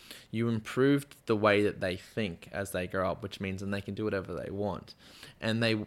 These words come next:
they grow up to not have anxiety, or they don't grow up with depression, or, again, have the potential to grow up with these things.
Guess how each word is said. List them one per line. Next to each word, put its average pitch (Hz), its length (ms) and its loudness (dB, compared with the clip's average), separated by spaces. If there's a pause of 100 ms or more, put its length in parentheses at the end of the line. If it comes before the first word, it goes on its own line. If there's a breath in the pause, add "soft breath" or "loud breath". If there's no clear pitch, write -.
they 113 140 0
grow 120 200 6
up - 100 0
to 123 100 -2
not 110 240 0
have 95 360 -2
anxiety, 95 800 -2
or 95 180 -4
they 95 120 0
don't 107 480 -4
grow 95 180 4
up - 120 -2
with - 160 -12
depression, - 720 -4
or, 92 180 -6
again, 98 360 -4
have 104 180 -4
the 95 60 -4
potential 104 440 -4
to 95 80 -2
grow 92 100 -2
up - 60 -2
with 82 80 -4
these 92 160 -6
things. 71 340 -10